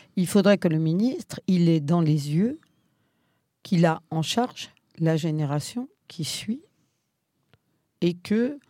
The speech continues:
ça doit être le principal poste de, d'engagement, euh, euh, de la puissance publique,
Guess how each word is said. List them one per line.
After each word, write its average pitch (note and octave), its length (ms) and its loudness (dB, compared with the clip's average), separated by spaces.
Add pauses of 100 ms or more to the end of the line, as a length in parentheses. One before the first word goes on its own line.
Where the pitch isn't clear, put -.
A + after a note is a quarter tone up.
(200)
ça - 260 -2
doit D#3 240 0
être A#3+ 300 -8
le D#3 160 -6
principal F3 720 -8
poste - 680 -12 (1160)
de, C#3+ 520 -2
d'engagement, D3+ 800 -2 (320)
euh, C3+ 520 -12 (540)
euh, C3 760 -14
de C3+ 140 -2
la C#3 140 2
puissance E3+ 460 -4
publique, - 560 -8